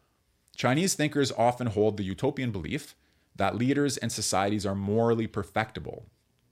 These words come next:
This optimism allows modern Chinese philosophers to expect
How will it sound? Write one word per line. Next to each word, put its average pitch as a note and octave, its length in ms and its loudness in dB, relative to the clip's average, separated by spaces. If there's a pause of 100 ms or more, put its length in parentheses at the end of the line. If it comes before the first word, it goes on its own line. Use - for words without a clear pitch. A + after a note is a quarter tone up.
(420)
This - 240 0
optimism B2+ 500 0
allows G2 320 2
modern A#2 280 2
Chinese A2 340 -4
philosophers D#2+ 540 -4
to - 100 -14
expect - 520 0